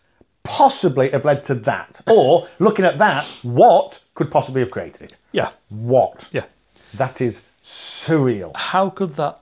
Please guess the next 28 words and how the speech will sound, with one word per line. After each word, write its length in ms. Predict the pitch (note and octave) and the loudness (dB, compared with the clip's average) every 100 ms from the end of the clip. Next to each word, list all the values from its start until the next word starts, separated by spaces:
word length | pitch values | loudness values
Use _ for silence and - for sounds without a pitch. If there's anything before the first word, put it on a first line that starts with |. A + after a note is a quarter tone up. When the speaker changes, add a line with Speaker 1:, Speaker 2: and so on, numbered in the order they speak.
| _ | _
Speaker 2:
how 240 | D3+ A3+ A#3+ | -6 -4 -4
could 280 | B3+ G3+ | -6 -8
that 380 | - D#3 - - | -6 -6 -6 -12
possibly 680 | - F3+ - C3 B2 B2 A#2+ _ _ _ _ - B2+ - | -12 -12 -10 -16 -12 -14 -14 _ _ _ _ -18 -18 -8
even 420 | F3 F3 D3+ E3 - | -4 -4 -6 -12 -12
exist? 840 | D3 B2 A#2 C3 B2+ - - _ - | -14 -14 -14 -12 -12 -14 -20 _ -20
Speaker 1:
Yes. 480 | B2 A2+ - - - E3+ | -10 -8 -8 -12 -16 -14
Speaker 2:
Yeah. 140 | C#3 - _ A#2+ | -14 -16 _ -8
Speaker 1:
Yeah. 160 | A2+ - _ _ - | -8 -10 _ _ -4
Speaker 2:
And 180 | E3 F3 | -2 0
you 100 | G3 | -2
look 220 | G3+ F#3 | -2 -2
in 180 | E3 D#3+ | -2 -2
wonderment, 600 | F#3+ F#3+ E3 C3 A2+ C#3+ C#3 | -4 -4 -6 -8 -10 -12 -12
and 160 | B2+ | -10
sometimes 720 | F3 F3 C#3+ D3 C#3+ B2 A#2 - | -8 -8 -6 -6 -6 -8 -14 -20
i-, 60 | G#3 | -16
it's, 420 | D#3+ D#3+ D#3 - | -14 -14 -18 -18
it's 160 | F#3+ C#3 | -18 -18
quite 300 | - C#3 D#3 | -8 -8 -6
bizarre. 520 | B2+ A#2 F3 D3+ A2+ - _ _ _ _ _ | -8 -6 -6 -4 -6 -12 _ _ _ _ _
And 240 | C#3+ D#3+ - | -6 -6 -12
you, 140 | D3+ D3 | -8 -6
you 160 | E3 C3+ | -6 -8
think, 260 | D#3 D3+ | -8 -8
uh, 160 | D#3+ - - | -10 -10 -10
how 280 | F3+ G#3 - _ | -8 -8 -12 _
that, 180 | E3+ - | -14 -14